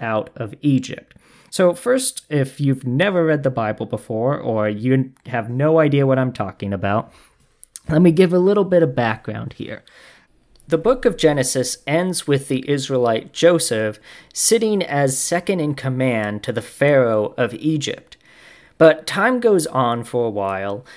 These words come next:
and a new Pharaoh comes up who didn't know Joseph or his family, and he begins to worry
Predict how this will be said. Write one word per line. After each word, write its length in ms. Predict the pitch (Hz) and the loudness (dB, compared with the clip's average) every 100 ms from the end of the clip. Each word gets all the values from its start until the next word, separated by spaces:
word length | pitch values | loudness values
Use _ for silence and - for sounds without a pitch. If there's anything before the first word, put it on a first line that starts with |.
| _ - | _ -2
and 160 | 160 | 2
a 80 | 156 | 2
new 360 | 147 156 208 233 | 2 2 0 -4
Pharaoh 500 | 233 143 135 127 127 | -4 2 4 4 2
comes 400 | - 120 123 107 | -4 -8 -6 -6
up 320 | 95 98 - _ - _ - | -6 -8 -10 _ -20 _ -2
who 280 | 151 147 | 4 4
didn't 480 | 143 135 170 220 220 | 2 2 2 2 0
know 240 | 160 165 147 | 4 4 4
Joseph 580 | 139 123 123 127 123 101 | 2 2 2 -2 -2 -2
or 220 | 135 139 | -2 0
his 240 | 135 120 - | -2 -8 -6
family, 500 | 151 147 117 104 107 | -6 -4 -4 -4 -6
and 140 | 113 | -6
he 60 | 135 | -4
begins 440 | 143 175 220 202 | -2 -2 -2 -4
to 100 | 180 | -4
worry 580 | 147 139 151 143 127 123 | -2 2 2 2 0 -2